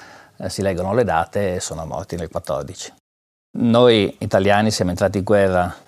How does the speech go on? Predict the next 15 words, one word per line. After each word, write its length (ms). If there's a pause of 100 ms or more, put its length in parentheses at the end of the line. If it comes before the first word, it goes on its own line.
l'anno 260
successivo, 680
nel 160
quindici, 720
e 120
Tarvisio 400
è 20
stata 440
quasi 280
subito, 460
nel 120
settembre 420
del 120
quindici, 380
bombardata 760